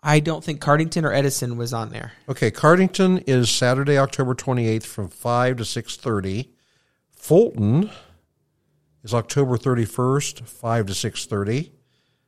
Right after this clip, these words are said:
Speaker 2: Uh, you got Johnsville, Mount Gilead, Sparta. Did we cover Sparta?
Speaker 1: Did not cover Sparta. It wasn't on the
Speaker 2: Sparta's
Speaker 1: list.
Speaker 2: October thirty-first, uh, five P M till six P M.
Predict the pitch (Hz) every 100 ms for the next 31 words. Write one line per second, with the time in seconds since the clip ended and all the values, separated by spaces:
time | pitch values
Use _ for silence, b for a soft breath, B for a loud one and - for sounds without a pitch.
0 | _ _ _ 117 110 110 110 135 135 147
1 | 147 131 139 135 131 127 123 123 123 123
2 | 120 - - 139 170 214 220 - 143 127
3 | 147 147 - - 160 170 160 147 151 160
4 | 160 170 147 139 151 139 143 147 143 165
5 | 139 147 139 160 151 147 151 143 131 147
6 | 143 139 - - 117 113 110 - 127 139
7 | 139 139 135 131 - - 143 135 131 127
8 | 113 - 107 - - 98 -